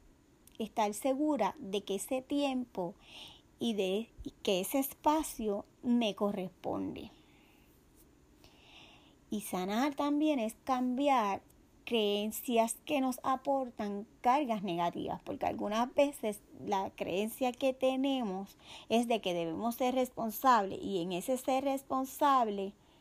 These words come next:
como les digo, es, decir no, no, no entra. Y hay que cambiar esas creencias,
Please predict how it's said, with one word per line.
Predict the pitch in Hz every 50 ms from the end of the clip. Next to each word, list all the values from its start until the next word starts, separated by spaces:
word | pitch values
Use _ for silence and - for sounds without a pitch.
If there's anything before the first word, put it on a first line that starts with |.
| - - - -
como | - 202 190 185 175
les | 180 190 202 220
digo, | - 277 285 269 233 208 196 190 - - - - - - -
es, | 202 202 - - _ _ - - - _ _ - - - - - - 226 220 208 - -
decir | 220 202 220 214 214 - 269 277 285 294
no, | 294 294 320 320 320 320 320 - _ - -
no, | - 214 214 202 202 214 220 226 226 -
no | 254 226 233 247 240
entra. | 208 190 185 180 - - - - - - - - - - - - - _ _ - _ _ _ _ _ _ _ - - _ -
Y | 240 233 220
hay | 190 196 196
que | - 247 240
cambiar | - 269 262 269 269 269 269 262 208
esas | 208 202 - 208 208 214 - - - - - - - - - _ _ _ _ _ _ _ -
creencias, | 254 208 214 196 190 185 190 180 - - - - 147 143 -